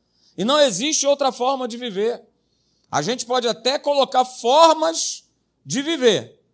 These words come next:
né? Tem o meu, "Ah, pastor, tem o meu jeitão aí, eu vivo desse jeito e tal." A questão toda é:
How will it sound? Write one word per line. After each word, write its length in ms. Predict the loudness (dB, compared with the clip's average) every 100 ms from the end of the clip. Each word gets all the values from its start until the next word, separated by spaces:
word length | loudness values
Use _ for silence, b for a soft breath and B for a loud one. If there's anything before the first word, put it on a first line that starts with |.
| -8
né? 240 | -4 -4
Tem 160 | -4 -6
o 60 |
meu, 200 | -4 -2
"Ah, 120 | -2 -2
pastor, 320 | -6 -8 -8
tem 160 | -8
o 20 | -6
meu 180 | -8
jeitão 520 | -6 -8 -8 -8 -6 -6
aí, 600 | -6 -6 -6 -6 -8 B B -4
eu 160 | -4
vivo 320 | -4 -8 -8 -6
desse 340 | -6 -6 -10
jeito 640 | -8 -2 0 2 0 -2
e 60 | -10
tal." 580 | -4 -2 -2 -4 -6 b b
A 100 | -8
questão 380 | -6 -8 -6 -6
toda 340 | -4 -2 0
é: 320 | 0 -2 -6